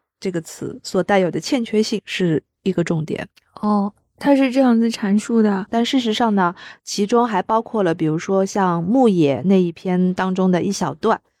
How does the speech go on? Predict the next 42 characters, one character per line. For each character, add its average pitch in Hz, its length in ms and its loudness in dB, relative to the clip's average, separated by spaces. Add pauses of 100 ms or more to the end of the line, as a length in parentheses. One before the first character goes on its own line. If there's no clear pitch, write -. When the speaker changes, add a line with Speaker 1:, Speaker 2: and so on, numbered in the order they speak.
(260)
Speaker 1:
那 277 200 2
一 262 120 4
小 190 220 -4
段 180 220 -2
呢， 156 260 -2
就 165 220 -6
是 170 240 -2
牧 196 240 2
野 165 280 -2
如 226 140 4
何 247 160 4
撞 233 260 0
见 175 240 -2
自 196 200 0
己 170 160 -6
的 127 320 -6 (200)
妻 - 240 -2
子 156 360 2
跟 190 340 2
他 185 160 2
的 175 100 0
情 170 220 -2
人 175 180 4
在 180 180 4
一 165 60 0
起 - 340 -10 (680)
做 214 140 -2
爱 190 160 2
的 165 140 -4
场 160 260 -6
景。 170 220 -6 (180)
Speaker 2:
嗯。 254 380 8
Speaker 1:
这 208 120 -2
个 185 120 2
是 190 140 -2
搬 196 140 -2
到 190 140 -4
了 165 80 -4
电 165 160 -2
影 165 60 -2
里 160 60 -4
面。 131 160 -10